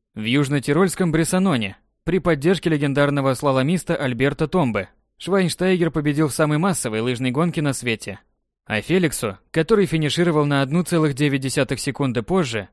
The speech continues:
по сей день припоминают ту историю – У его папы, Фреда, явно нашелся какой-то супервоск.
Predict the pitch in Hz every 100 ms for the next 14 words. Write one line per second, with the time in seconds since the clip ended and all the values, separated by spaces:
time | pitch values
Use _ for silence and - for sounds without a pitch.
0 | _ 143 139 208 147 180 170 151 143 139
1 | 147 147 - 147 - 180 123 98 - _
2 | _ _ _ _ _ _ 117 123 123 127
3 | 190 196 113 104 151 127 101 - - 185
4 | 208 180 170 160 170 147 139 135 156 139
5 | 139 - 127 175 156 107 -